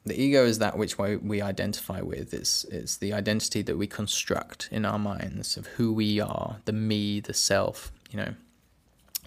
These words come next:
And the purpose of the ego is there for your individual consciousness.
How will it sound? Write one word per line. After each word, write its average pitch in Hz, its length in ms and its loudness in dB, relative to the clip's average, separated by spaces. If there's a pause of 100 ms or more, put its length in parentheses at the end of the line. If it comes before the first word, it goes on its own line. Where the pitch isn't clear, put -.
(120)
And 110 80 2
the 110 60 2
purpose 135 560 2
of 104 100 0
the 104 160 -6
ego 95 520 -4 (180)
is 101 180 -4
there 101 260 0
for 104 240 -4
your 101 340 -2 (520)
individual 113 760 2
consciousness. - 1080 -2